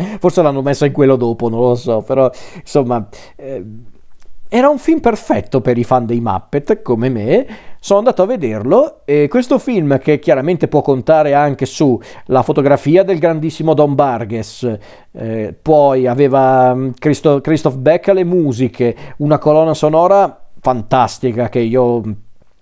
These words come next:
ascolto sempre molto volentieri. Colonna sonora mi riferisco soprattutto alle canzoni, che sono una più bella dell'altra. Alcune sono, eh, delle, diciamo, nuove versioni dei classici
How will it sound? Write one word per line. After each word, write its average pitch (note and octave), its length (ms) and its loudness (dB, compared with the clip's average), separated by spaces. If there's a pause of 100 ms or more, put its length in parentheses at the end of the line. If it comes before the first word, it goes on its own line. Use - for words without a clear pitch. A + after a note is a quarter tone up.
(240)
ascolto C#3 500 0
sempre C#3+ 320 0
molto C3+ 300 0
volentieri. B2 600 0
Colonna C3+ 260 0
sonora C#3 340 2
mi B2+ 100 0
riferisco C3 420 -2
soprattutto C3+ 520 -2
alle B2 120 0
canzoni, A#2 720 -4 (380)
che - 100 -12
sono B2 400 -2
una C3 180 -2
più B2+ 140 -4
bella B2 200 2
dell'altra. B2 680 2
Alcune D#3 380 2
sono, D#3 480 -2 (380)
eh, B2 380 0
delle, C3 760 0
diciamo, B2 920 0
nuove D3+ 380 2
versioni C#3+ 600 0
dei B2+ 160 2
classici B2+ 1080 0